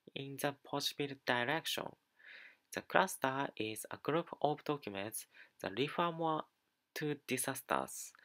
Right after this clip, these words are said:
and if it is height in the negative direction, that cluster is a group of documents that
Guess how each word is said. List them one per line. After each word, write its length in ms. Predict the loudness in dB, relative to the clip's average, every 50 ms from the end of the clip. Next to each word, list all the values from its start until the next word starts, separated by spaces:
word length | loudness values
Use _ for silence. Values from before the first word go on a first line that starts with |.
| -16 -16 -16 -16 -18 -18 -14 -6 -6
and 160 | -4 -4 -6 -8 _ _ _ 4 6
if 260 | 6 6 4 0 0
it 280 | 0 0 0 -2 -6 -12 -12 -6 -6
is 540 | -4 -4 -4 -6 -8 -10 -10 -10 -12 -12 -16 _ _ -20 -20 _ _ -10 -4 0
height 320 | 0 0 0 -2 -6 -8 -6
in 220 | -6 -4 -4 -4 -2
the 100 | -2 -2
negative 560 | 0 0 0 2 0 0 0 0 -2 -2 -2 -2 _ 4
direction, 720 | 6 6 6 4 2 2 2 0 -2 0 -2 -4 -6 -10 _ _ _ -20 -20 -20 -20 -20 _ _ -6 -4
that 220 | -2 -2 -4 -4
cluster 540 | 0 0 0 2 0 -2 0 0 0 0 -2 -2
is 300 | -4 -4 -4 -4 -6 -6
a 80 | -6 -8 _ _ _ _ _ _
group 280 | 2 4 4 4 4 2 -4 -6 -4
of 180 | -4 -4 -2 0
documents 720 | 0 0 0 0 -4 -4 -4 -4 -6 -6 -8 -8 -10 -10 _ -18 -18 -18 -18 -18 _ _ -8
that 120 | -8 -8